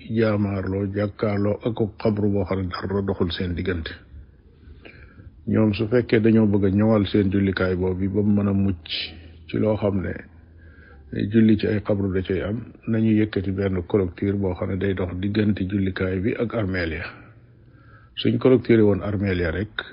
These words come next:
ba mu am buntam, ñu di ko tëj, seen, dañuy daal di mucc ci loolu. Su fekkee lott nañ ci ba mënuñu koo am nag, jàpp naa ne lottuñu ci mën a defar ab ñàkk boo xam ne dañuy samp ay bant yu dëgër,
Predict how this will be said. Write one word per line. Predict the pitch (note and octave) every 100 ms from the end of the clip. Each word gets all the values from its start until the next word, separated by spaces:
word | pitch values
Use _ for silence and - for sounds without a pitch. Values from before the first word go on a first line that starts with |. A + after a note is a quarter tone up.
| D#3+
ba | G#2
mu | F#2+
am | A2 G#2+
buntam, | G#2+ F#2+ G2 E2+ -
ñu | A2+
di | G#2+
ko | G#2+ G2+
tëj, | G2 G#2 - - - - -
seen, | A2 G#2+ G#2 - F#2+ D3 A2 G2+
dañuy | G#2+
daal | G#2+ G2+
di | G2
mucc | G2 - -
ci | A#2+
loolu. | A#2 F#2+ E2+ - _ - - - - - - - -
Su | - -
fekkee | C#3 C3+ B2+
lott | A#2 A#2 -
nañ | G#2 F#2
ci | G2
ba |
mënuñu | G2+ B2 B2 A#2
koo | G#2 G#2
am | G2+ F#2+
nag, | A2 B2 -
jàpp | A2 A2 G2+
naa | G2
ne | F#2+
lottuñu | F#2+ A2+ A#2+ - A2+ G#2
ci | G#2+
mën | G#2
a | G#2
defar | G2 F#2 F#2 -
ab | G2+
ñàkk | G#2 A2 - - - - - -
boo | A2
xam | F#2+
ne | G#2
dañuy | G#2 G#2
samp | G2 G2+ F#2+
ay | G#2+
bant | F#2 F#2 F2+
yu | G2+
dëgër, | F#2 A#2 B2+